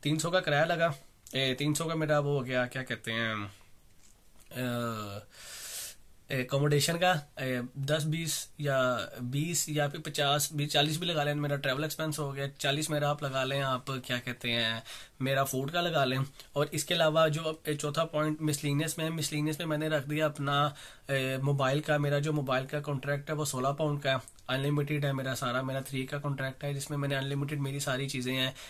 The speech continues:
इंटरनेट, हर चीज़ अनलिमिटेड है। और इसके अलावा अगर आपका कोई चीज़ चाहिए, और जैसा मेरा मोबाइल का चार्जर ख़राब हो गया था, आपको लैपटॉप का मुझे प्लग चाहिए था, अब मिसलिनियस डाल लें। अगर आप पचास भी, पचास पाउंड भी डाल लें, पचास बहुत ज़्यादा है मेरे ख्याल से, पचास पाउंड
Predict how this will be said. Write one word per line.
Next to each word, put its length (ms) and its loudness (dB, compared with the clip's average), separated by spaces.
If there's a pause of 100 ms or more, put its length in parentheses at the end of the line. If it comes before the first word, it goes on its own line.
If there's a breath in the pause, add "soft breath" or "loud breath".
(120 loud breath)
इंटरनेट, 920 0
हर 180 2
चीज़ 220 0
अनलिमिटेड 560 -2
है। 160 -2 (340 loud breath)
और 160 4
इसके 220 0
अलावा 180 2
अगर 160 0
आपका 320 0
कोई 160 -4
चीज़ 260 0
चाहिए, 240 0
और 80 4
जैसा 160 0
मेरा 200 2
मोबाइल 320 0
का 100 -4
चार्जर 360 0
ख़राब 320 -2
हो 100 -4
गया 180 -4
था, 340 0 (320 loud breath)
आपको 320 0
लैपटॉप 420 2
का 100 4
मुझे 240 2
प्लग 260 2
चाहिए 340 0
था, 380 -2 (180)
अब 60 -4
मिसलिनियस 600 2
डाल 180 4
लें। 120 2
अगर 160 0
आप 220 4 (180)
पचास 580 4
भी, 100 -2
पचास 560 0
पाउंड 260 4
भी 80 2
डाल 240 4
लें, 140 -4
पचास 340 2
बहुत 380 2
ज़्यादा 260 2
है 100 -4 (420 loud breath)
मेरे 160 2
ख्याल 180 4
से, 120 -2
पचास 320 0
पाउंड 260 4